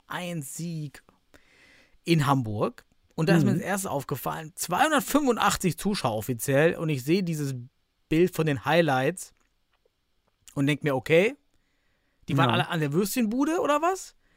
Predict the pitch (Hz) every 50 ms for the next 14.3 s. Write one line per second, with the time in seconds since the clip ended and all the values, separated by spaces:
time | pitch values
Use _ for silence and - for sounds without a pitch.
0 | _ _ _ _ _ _ - 160 143 - - 202 180 175 185 180 180 175 170 151
1 | 117 117 131 160 220 247 233 247 254 262 254 254 - 277 294 247 165 - 160 147
2 | 147 - - 151 143 147 135 139 131 - - 139 127 120 139 147 _ _ _ _
3 | _ _ _ _ _ _ - - 139 135 135 123 131 123 123 147 185 220 202 -
4 | 240 240 240 208 - _ _ _ - 190 190 - - - 117 104 - - - _
5 | _ _ _ _ _ _ _ _ _ - 156 139 151 - - - - 202 254 233
6 | 165 139 139 131 - - - - 175 185 - - - _ - - 175 170 170 165
7 | 135 196 - 127 123 170 160 151 160 156 151 160 - _ - - - 147 180 -
8 | - 180 185 160 - 240 262 294 240 262 269 247 247 202 - - 247 269 349 403
9 | 370 - - - - - - 202 - 233 247 240 254 269 - - 262 - - -
10 | - 247 294 311 240 233 254 302 339 - _ _ _ _ _ _ _ _ - -
11 | - 269 208 - 254 262 240 226 208 233 196 202 - - 190 202 214 202 - _
12 | _ _ - - - - _ _ _ - 185 226 - 269 247 196 220 220 202 190
13 | 175 165 156 160 160 151 135 147 151 214 247 233 185 160 143 - - - 160 190
14 | 240 254 285 311 330 370